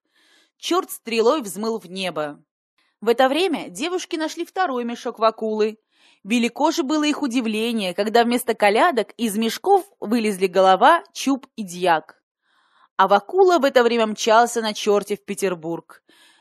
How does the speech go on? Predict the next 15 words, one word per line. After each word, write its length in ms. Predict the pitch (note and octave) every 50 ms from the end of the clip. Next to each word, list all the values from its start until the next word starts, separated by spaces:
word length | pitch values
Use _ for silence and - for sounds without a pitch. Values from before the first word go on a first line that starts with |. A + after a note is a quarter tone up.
| _ _
Чёрт 240 | - F4+ F#4+ F#4+ -
опустился 560 | C#4+ D4+ E4 C4+ - - E4 D#4+ - D#4 -
прямо 300 | - C4+ C4+ B3+ B3+ B3
возле 240 | A#3 C4+ G3+ A3+ G#3+
главного 440 | F#3+ A#3 A#3+ B3 B3 B3 A#3 G#3+
парадного 500 | G3+ G#3 G3 G3 G3 G3 F#3+ F#3+ F#3 F3+
входа. 680 | F3+ - - - - F3 E3+ E3 D#3+ D#3 D#3 D3+ D#3+ - _ _ _ _ _ _ _ _ _
Вакула 500 | - E3+ A3 A3+ A3+ - E4+ F#4 E4+ D#4
велел 360 | B3 C4 A#3+ A#3+ A#3+ A3+ A3+
чёрту 540 | A3 - - - D4+ F4 F4+ F4 - - A3
лезть 280 | G3+ G3+ A#3+ D4 - -
к 80 | -
нему 160 | C4 C4+ C#4 D4
в 100 | - -
карман 600 | C#4+ C#4+ C#4 B3 A3 G3+ F#3+ F#3 F#3 F#3+ G3